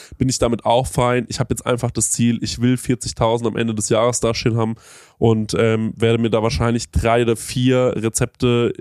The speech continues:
äh, drei oder vier Videos in der Woche, ähm,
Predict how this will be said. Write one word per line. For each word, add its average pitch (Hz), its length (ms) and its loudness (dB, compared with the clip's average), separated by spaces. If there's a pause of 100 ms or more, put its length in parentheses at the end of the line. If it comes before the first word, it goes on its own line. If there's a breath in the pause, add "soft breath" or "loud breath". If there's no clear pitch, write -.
(160)
äh, - 500 -8
drei 123 200 4
oder 123 100 0
vier 123 200 0
Videos 123 220 0
in 117 80 -2
der 117 120 2
Woche, 120 420 0 (460 soft breath)
ähm, 113 520 0